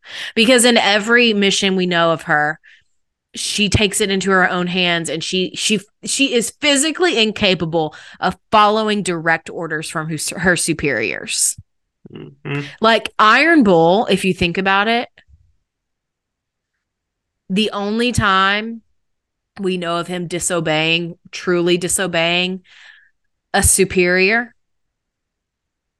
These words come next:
Speaker 1: he actually, it, it, it isn't even true disobedience, because, and I'm thinking about the incident with the Chargers,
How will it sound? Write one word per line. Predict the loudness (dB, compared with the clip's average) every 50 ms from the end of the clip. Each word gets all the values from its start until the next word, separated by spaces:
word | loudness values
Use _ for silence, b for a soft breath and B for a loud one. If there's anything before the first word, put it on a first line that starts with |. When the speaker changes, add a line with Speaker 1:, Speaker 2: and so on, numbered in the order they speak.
| _ _ _ _ _ _ _ _ _ _
Speaker 1:
he | -18 -10 -6 -2 0 2
actually, | 2 2 2 0 -4 -4 -4 -2 0 0 0
it, | 0 0 0 0 0 0 0
it, | 0 -2 -2 -4
it | -6 -6 -4
isn't | -4 -4 -6 -6 -8 -10 -10
even | -10 -10 -10 -10 -10 -10 -12 -14 -18 _ _ _ _ _ _ _
true | -8 -2 0 2 2 2
disobedience, | 2 0 -2 -2 -2 0 0 -2 -2 -2 -4 -4 -4 -4 -6 -8 B B B B B -4 -2
because, | -2 0 2 4 4 4 4 4 2
and | 2 2 4
I'm | 2 2 2
thinking | 2 2 2 2 0 2
about | 2 2 2 2 0 -2 -4
the | -4 -4 -2
incident | -4 -4 -6 -6 -6 -6 -6 -6
with | -6 -8
the | -10 -10
Chargers, | -6 -2 0 0 2 0 0 -4 -6 -4 -4 -4 -4 -4